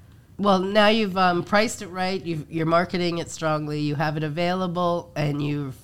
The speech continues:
uh, done your pre-listing home inspection or status, depending.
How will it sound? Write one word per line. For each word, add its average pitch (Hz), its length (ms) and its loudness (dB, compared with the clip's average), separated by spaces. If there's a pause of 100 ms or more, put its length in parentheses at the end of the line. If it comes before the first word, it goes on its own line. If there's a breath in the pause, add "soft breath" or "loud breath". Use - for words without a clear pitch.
uh, 135 240 -4
done 147 240 -2
your 156 100 -2
pre-listing 147 680 -4
home 147 200 -4
inspection 139 500 -8
or 127 140 -6
status, 147 560 -6
depending. 139 520 -8